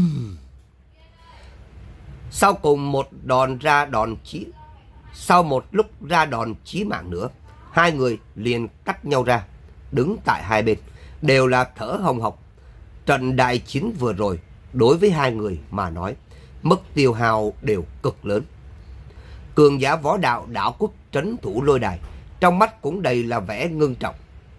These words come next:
Thái Chính Dương, lực không còn đủ, hắn cũng không dễ chịu chút nào. Thái Chính Dương hai mắt nhìn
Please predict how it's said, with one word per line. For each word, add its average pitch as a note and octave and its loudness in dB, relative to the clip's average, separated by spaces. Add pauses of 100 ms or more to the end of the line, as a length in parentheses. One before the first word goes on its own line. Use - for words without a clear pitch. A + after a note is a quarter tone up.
(260)
Thái B2 2
Chính D#3 -4
Dương, A#2+ 0 (360)
lực B2 0 (120)
không D#3 0
còn G2+ -2
đủ, F#2+ -6 (460)
hắn F#3+ 0
cũng D#3+ -4
không C#3+ 0
dễ A#2 -2
chịu - -8 (140)
chút F3+ -4
nào. E2 -8 (1500)
Thái C3 2
Chính D3+ 0
Dương B2+ 2 (280)
hai E3+ 4
mắt G3 -2
nhìn A#2+ -4